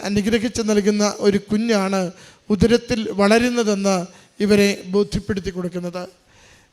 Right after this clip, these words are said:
ആ മക്കൾ പറയുന്നുണ്ട്, സുഖപ്രസവത്തോടുകൂടി ആരോഗ്യമുള്ള കുഞ്ഞിനെ അമ്മ മാതാവ്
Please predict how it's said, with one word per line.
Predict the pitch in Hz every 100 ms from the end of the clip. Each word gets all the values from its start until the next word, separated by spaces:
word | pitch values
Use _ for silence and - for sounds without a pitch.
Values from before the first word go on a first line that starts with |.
| -
ആ | 196 202
മക്കൾ | 208 202 226 196
പറയുന്നുണ്ട്, | 202 214 214 196 190 185 185 214
സുഖപ്രസവത്തോടുകൂടി | - 208 214 190 - 202 202 202 196 190 190 190 190 - - _
ആരോഗ്യമുള്ള | 190 196 226 202 220 220 214
കുഞ്ഞിനെ | - 196 208 196 185 -
അമ്മ | 185 202
മാതാവ് | 196 185 190 185 185